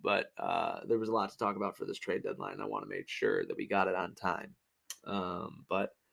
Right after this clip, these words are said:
jeez, bro and ladies, that, that's, I, I don't know what else to say. Um,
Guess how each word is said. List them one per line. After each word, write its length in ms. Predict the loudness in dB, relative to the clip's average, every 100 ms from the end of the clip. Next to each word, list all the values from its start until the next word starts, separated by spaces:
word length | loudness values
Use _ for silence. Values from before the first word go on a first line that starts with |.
| _ _ _ _ _ _ 0
jeez, 480 | 6 6 6 2 -4
bro 480 | 2 4 4 2 -2 _ _ _ _ _ -4
and 260 | -4 -4 _ _ _ _ -4
ladies, 640 | 6 6 6 2 -2 -8 -14 _ _
that, 200 | -2 -2 -2 -2
that's, 520 | 0 0 -6 -14 -16 _ -10 -8 -6 -8 -8 -10 -14 -16 -10 -8 -8 -14 -14 -16 -16 -18 -20 -20 _ _ _ -20 -20 _ -20 -20 _ _ _ _ -10 -6 -4 -4 -8 -12 -16 -18 -20 -20 -20 -20 -20 -20 -20 _ _ -20 _ -20 -20 _ _ _ _ _ _ _ _ -2
I, 160 | 0 0 _
I 100 | -6
don't 140 | -4 -4
know 80 | -6
what 160 | -6
else 160 | -8 -12
to 100 | -12
say. 180 | -14 -14 -14 -2 -2 -2 -18 -20 0 12
Um, 680 | 12 12 12 12 8 2